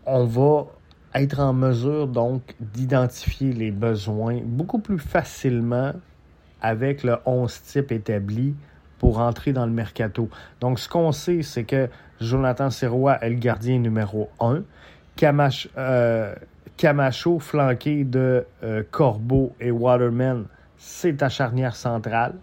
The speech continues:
On est très à l'aise avec ça. La setter à gauche,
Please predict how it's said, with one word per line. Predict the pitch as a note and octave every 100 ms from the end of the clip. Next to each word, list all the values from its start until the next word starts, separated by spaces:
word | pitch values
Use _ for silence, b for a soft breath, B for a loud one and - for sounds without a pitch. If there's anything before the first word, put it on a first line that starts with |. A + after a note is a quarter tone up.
| -
On | A2+ A2
est | A2
très | - C#3 C3+ B2
à |
l'aise | A#2+ B2+ A#2+
avec | A#2 A#2
ça. | - C#3+ D3 B B B B
La | C3 B2+
setter | - C#3+ C#3+
à | D3 C3+
gauche, | C3+ C#3+ E3 -